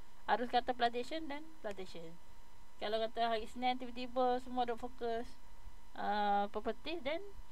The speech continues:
kita pergi counter property lah. Macam tu je lah kan. Dia short term, short term je lah sebab tak menentu market. Kalau market dah meriah balik nanti, okey. Boleh study, boleh relax, relax swing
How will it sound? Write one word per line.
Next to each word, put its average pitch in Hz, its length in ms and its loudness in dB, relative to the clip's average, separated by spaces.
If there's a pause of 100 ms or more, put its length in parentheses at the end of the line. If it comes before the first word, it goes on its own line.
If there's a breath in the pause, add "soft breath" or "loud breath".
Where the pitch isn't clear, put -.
(100)
kita 285 320 -2
pergi 262 240 -4
counter 269 320 0
property 277 400 -4
lah. 277 140 -4 (880)
Macam 247 240 -2
tu 285 160 -4
je 285 80 -2
lah 339 80 2
kan. 285 240 0 (640 loud breath)
Dia 262 160 0
short - 240 0
term, 277 160 0
short - 120 0 (120)
term 214 240 0
je 233 80 -2
lah 285 80 -4
sebab 262 320 0
tak - 160 2
menentu 269 400 0
market. 202 480 -4 (240)
Kalau 220 160 -2
market 247 400 -2
dah 254 80 2
meriah 254 400 -2
balik 254 320 2
nanti, 269 320 -2
okey. 196 640 -2 (560)
Boleh 247 160 -2
study, 311 800 2 (160)
boleh 220 320 2
relax, 220 320 -2
relax 226 220 2 (100)
swing 226 320 -2